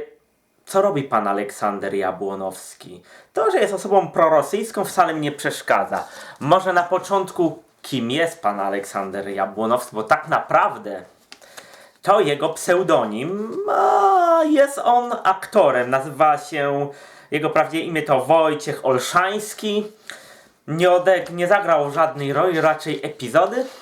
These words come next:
Można znaleźć jego fotki bez furażerki. I mówi, że to ciągnie się za nim to aktorstwo, no ale niestety, no, bo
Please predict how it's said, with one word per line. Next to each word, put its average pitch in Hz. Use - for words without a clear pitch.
Można 120
znaleźć 110
jego 107
fotki 123
bez -
furażerki. 131
I 135
mówi, 139
że 139
to 139
ciągnie 131
się 139
za 123
nim 117
to 123
aktorstwo, 127
no 123
ale 139
niestety, 147
no, 110
bo -